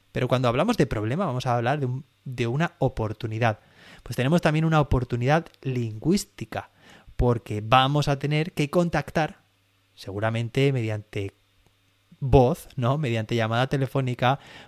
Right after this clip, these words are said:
con nuestro seguro o con el taller. Pero también es un problema matemático,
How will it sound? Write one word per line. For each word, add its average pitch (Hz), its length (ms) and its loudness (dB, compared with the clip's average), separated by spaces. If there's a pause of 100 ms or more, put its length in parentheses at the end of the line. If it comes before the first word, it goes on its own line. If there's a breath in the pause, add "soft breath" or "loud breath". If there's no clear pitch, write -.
(100)
con 139 320 2
nuestro 139 540 0
seguro 160 720 2
o 123 320 2
con 131 260 -2
el 113 200 -4
taller. 110 520 -2 (1200 soft breath)
Pero 165 160 4
también 147 340 2
es 226 160 0
un 196 120 2
problema 165 640 2 (840)
matemático, 127 840 -2